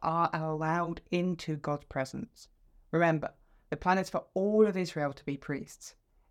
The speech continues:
Everyone gets intimate access to God. These leaders are just the beginning. They get to see God. Though the passage focuses on the floor at God's feet,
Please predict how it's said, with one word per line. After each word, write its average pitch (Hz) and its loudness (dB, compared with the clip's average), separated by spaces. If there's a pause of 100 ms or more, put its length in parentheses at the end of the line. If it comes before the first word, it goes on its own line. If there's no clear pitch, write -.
(140)
Everyone 185 2
gets 151 -4
intimate 165 0
access - -6
to - -12
God. - -8 (440)
These 208 4
leaders 185 0 (140)
are 156 -10
just - 0
the 165 -2
beginning. 147 -6 (460)
They 185 2
get - -4
to 165 -6
see 180 -2
God. - -10 (360)
Though 170 2
the 165 2
passage 220 -2
focuses 214 2
on 180 -2
the 165 -2
floor 196 0
at 160 -2
God's 170 -2
feet, 165 -4